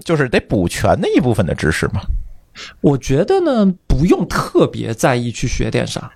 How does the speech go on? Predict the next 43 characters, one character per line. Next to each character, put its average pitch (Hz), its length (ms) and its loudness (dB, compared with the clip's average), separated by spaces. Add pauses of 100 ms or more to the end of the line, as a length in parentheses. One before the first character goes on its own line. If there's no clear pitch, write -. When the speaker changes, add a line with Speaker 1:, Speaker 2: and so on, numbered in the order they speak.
Speaker 2:
说 - 160 0
实 - 160 0
话， 143 240 0 (460)
就 208 100 -2
是 208 120 2
你 147 260 4
真 214 180 0
的 254 80 2
到 185 160 2
那 165 140 0
天， 143 240 2
你 156 60 4
只 165 80 2
要 139 80 2
迈 190 180 2
进 139 160 -2
去 120 160 -4
了， 110 180 -2 (300)
你 147 140 4
发 151 120 2
现 165 140 2
那 160 80 0
个 135 80 0
门 117 160 -2
槛 127 200 0
非 - 380 -2
常 107 320 0 (1200)
简 113 180 -4
单， 110 120 -8
Speaker 1:
哦。 131 120 -12
Speaker 2:
就 202 80 2
是， 196 160 0 (160)
或 285 100 4
者 160 140 0
是 156 100 -4
说 190 240 2 (140)
你 180 100 4
不 311 160 2
能 170 160 -2
替 - 220 2
代 131 180 0
他 104 200 -10
们。 98 40 -12